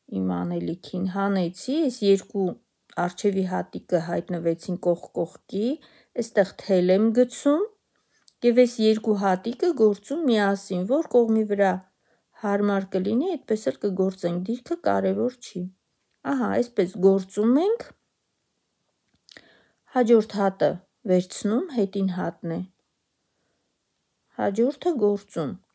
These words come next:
Ու այստեղ արդեն, եթե ուշադիր նայենք, կնկատենք, որ այստեղ արդեն անցք է գոյացել։ Այդ թել գցած հատը հաջորդ շարքում վերցնելու ենք այնպես, ինչպես մնացած առջևի հատերը,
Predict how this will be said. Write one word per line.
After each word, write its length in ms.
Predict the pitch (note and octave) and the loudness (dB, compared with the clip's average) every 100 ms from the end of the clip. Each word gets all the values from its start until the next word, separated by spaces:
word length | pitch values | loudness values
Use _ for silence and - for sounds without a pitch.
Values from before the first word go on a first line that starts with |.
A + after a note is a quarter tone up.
| _ _ _ _ _ _ _ - | _ _ _ _ _ _ _ -2
Ու 60 | D4+ | -2
այստեղ 320 | C#4 D#4+ E4+ | 2 2 2
արդեն, 320 | B3+ - B3+ | 2 0 2
եթե 300 | A#3 A#3 A3+ | 2 2 0
ուշադիր 520 | G#3+ A3 G#3 G3+ G3 | 0 0 0 0 -2
նայենք, 460 | F#3+ F#3 A3 G4+ - _ _ _ - | 0 0 0 -2 -6 _ _ _ -2
կնկատենք, 600 | A#3+ A3 A3 G3 F3 F3 | 0 4 4 2 0 -2
որ 140 | F#3+ | -2
այստեղ 300 | G#3+ - E4+ | -2 -2 -2
արդեն 440 | D4 A3 - D4 F4 _ _ _ _ _ F#3+ | -2 -4 -4 -6 -6 _ _ _ _ _ -4
անցք 320 | F#3 F#3 - | -4 -4 -6
է 80 | E3 | -6
գոյացել։ 720 | E3+ E3 D#3+ F3+ - E3+ F#3 _ _ _ - - _ | -2 0 0 -4 -8 -8 -10 _ _ _ -20 -20 _
Այդ 240 | A#3 B3+ - | 4 4 2
թել 260 | - C#4+ C#4+ | 2 4 6
գցած 500 | A3+ A#3 A#3+ G#3 G3 | 6 4 4 2 2
հատը 340 | C#4+ G#4+ - F#3+ | 0 2 2 2
հաջորդ 560 | G3 F#3+ G3 F#3+ - | 4 6 4 2 0
շարքում 540 | G3+ E3+ F3+ - D#4 B4 - _ - - - - _ _ _ _ - | 2 2 2 -2 0 0 -6 _ -20 -20 -20 -20 _ _ _ _ 2
վերցնելու 720 | F#3+ A#3+ C4 - C#4 A#3+ A3 | 10 10 10 6 8 8 6
ենք 240 | F3+ F#3 G#3 | 4 6 6
այնպես, 440 | C4 E4 A4 A4 | 6 6 6 6
ինչպես 420 | - C#4 D4+ C#4+ | 0 0 0 0
մնացած 640 | A#3+ A3+ A3+ A3 D4+ G4 - - - _ - - | 2 2 2 2 0 0 -2 -6 -18 _ -4 0
առջևի 540 | G#3+ - A3+ G#3 D4 | 0 2 2 2 0
հատերը, 560 | A3+ F#3 F#3 E3+ D#3 | 2 0 2 0 0